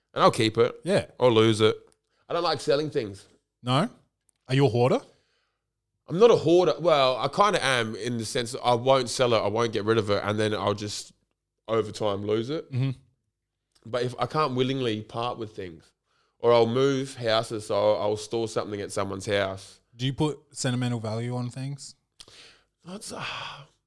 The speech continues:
Speaker 1: not really.
Speaker 2: It's
Speaker 1: It's
Speaker 2: just
Speaker 1: not
Speaker 2: 'cause, it's just 'cause you grew up poor.
Speaker 1: I know if I
Speaker 2: That's
Speaker 1: get
Speaker 2: what
Speaker 1: rid
Speaker 2: it
Speaker 1: of it,
Speaker 2: is.
Speaker 1: I'm gonna be like, "Why did I get rid of that
Speaker 2: Yeah.
Speaker 1: thing?" Whereas if I just lose it, I'm like, "Oh, well, I fucked up there." But if
Speaker 2: Mm.
Speaker 1: I, like, made a conscious, I think I've got, like, abandonment issues. I don't wanna abandon my things.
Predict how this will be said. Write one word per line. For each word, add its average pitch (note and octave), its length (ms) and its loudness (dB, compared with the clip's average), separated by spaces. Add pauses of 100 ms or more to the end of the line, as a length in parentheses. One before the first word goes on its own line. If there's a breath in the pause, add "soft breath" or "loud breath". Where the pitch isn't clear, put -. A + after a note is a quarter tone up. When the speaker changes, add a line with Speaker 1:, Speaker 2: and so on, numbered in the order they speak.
(140)
Speaker 1:
not F3 320 -4
really. F#3 340 0
Speaker 2:
It's B2+ 100 0
Speaker 1:
It's A#2+ 80 0
Speaker 2:
just E3 180 2
Speaker 1:
not - 40 -10
Speaker 2:
'cause, D#3 260 4
it's D3+ 140 -2
just G3 220 4
'cause G#2+ 540 4
you A2+ 180 0
grew A2+ 220 2
up G#2 120 -2
poor. A#2+ 300 -6 (200)
Speaker 1:
I C#3+ 100 2
know E3 160 4
if E3 180 2
I D3+ 100 6
Speaker 2:
That's B2+ 100 2
Speaker 1:
get C3+ 80 4
Speaker 2:
what B2 80 2
Speaker 1:
rid D#3 80 4
Speaker 2:
it C#3+ 60 2
Speaker 1:
of B2 60 0
it, A#2 40 2
Speaker 2:
is. G2+ 80 0
Speaker 1:
I'm A#2+ 100 2
gonna B2 120 -2
be A#2+ 60 0
like, A2+ 140 0
"Why B2 220 2
did B2+ 100 2
I A2+ 80 2
get A2+ 160 -2
rid A#2 100 -2
of A#2 60 0
that G2 140 -4
Speaker 2:
Yeah. A2 200 0
Speaker 1:
thing?" E2+ 120 -12 (200)
Whereas A#2+ 260 0
if A#2+ 120 -10
I A#2 100 2
just A#2+ 200 -8
lose A#2+ 340 0
it, A2+ 240 0 (760)
I'm A2+ 80 -12
like, G2+ 200 -6
"Oh, D#2 220 -10
well, F#2 180 -14 (460)
I G#2 100 -16
fucked - 340 -10
up A2+ 240 -4
there." F2 320 -12
But F2+ 140 -6
if C3+ 80 -4
Speaker 2:
Mm. A#2+ 60 -2
Speaker 1:
I, G#2+ 40 -2
like, G#2+ 220 -4
made A#2 260 -2
a - 20 -4
conscious, - 540 -8 (240 loud breath)
I - 40 -20
think E3+ 160 -4
I've E3 80 -6
got, C#3+ 120 -2
like, C#3 160 -2
abandonment B2 500 -4
issues. G#2+ 280 -8
I G#2+ 80 -2
don't C#3 120 0
wanna C#3+ 140 -2
abandon A#2+ 440 -2
my A2+ 140 -6
things. A2+ 600 -6